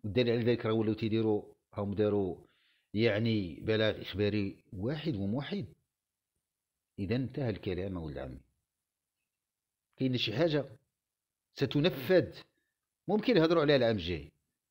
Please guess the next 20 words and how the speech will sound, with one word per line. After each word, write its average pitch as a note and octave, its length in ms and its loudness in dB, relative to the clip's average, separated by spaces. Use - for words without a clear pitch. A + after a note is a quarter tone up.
ولكن D#3 240 -2
ستنفذ. C3+ 600 -2
ما B2 60 -2
كاينش A3 220 -2
شي B2 80 -6
حاجة C#3+ 140 -4
اللي E3 120 0
غتنفذ C#3 400 -4
قبل C#3 260 -4
من C#3+ 140 -4
ألفين A#2 200 -4
وثلاثة G#2+ 260 -4
وعشرين. F2 360 -6
سبعة C3 200 -2
وعشرين A#2 380 0
ملف C3 300 -2
قد D3 180 -4
هي A2+ 100 2
اللي B2 120 2
غتنفذ A2+ 800 -4